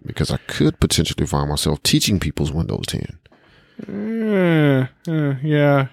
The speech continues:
Speaker 2: yeah. I have a love-hate relationship with Windows ten. Like, I think my issue is I have multiple users using Windows ten, and so I get settings set the way that I expect them,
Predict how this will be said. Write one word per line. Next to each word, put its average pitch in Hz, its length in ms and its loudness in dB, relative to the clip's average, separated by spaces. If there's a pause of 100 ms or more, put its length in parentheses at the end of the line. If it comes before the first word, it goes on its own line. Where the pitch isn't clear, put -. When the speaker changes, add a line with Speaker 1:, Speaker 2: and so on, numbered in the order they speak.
(140)
Speaker 2:
yeah. 147 140 2
I 147 40 4
have 190 120 4
a 165 60 4
love-hate 123 420 2
relationship 107 640 -8
with 110 120 -10
Windows 107 320 -6
ten. 104 460 -6
Like, 98 320 -16 (1000)
I 156 200 2
think 185 540 2 (100)
my 131 340 2
issue 139 580 2
is 120 160 -2
I 117 140 2
have 120 140 2
multiple 117 380 0
users 107 520 0
using 127 320 2
Windows 131 380 0
ten, 143 360 2
and 117 240 -2
so 113 320 0
I 117 140 0
get 120 220 -2
settings 123 400 0
set 127 160 2
the 123 100 0
way 117 160 2
that 113 160 -2
I 113 80 -2
expect 113 480 -4
them, 131 260 0